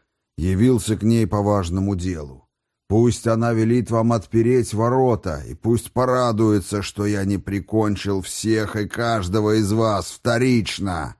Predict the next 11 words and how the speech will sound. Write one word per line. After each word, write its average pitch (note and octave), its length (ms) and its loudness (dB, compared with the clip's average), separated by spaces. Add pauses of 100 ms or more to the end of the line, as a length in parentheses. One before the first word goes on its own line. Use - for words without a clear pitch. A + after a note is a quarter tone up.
(440)
Четыре B2 580 2
серых A#2 600 2
безволосых G#2 1000 2
башки G2+ 680 0
сдвинулись, F#2 920 0
словно G2 520 0
их G2 340 -4
обладатели F#2 880 0
о F#2 180 -4
чем-то F2 460 -6
шептались. D2 880 -10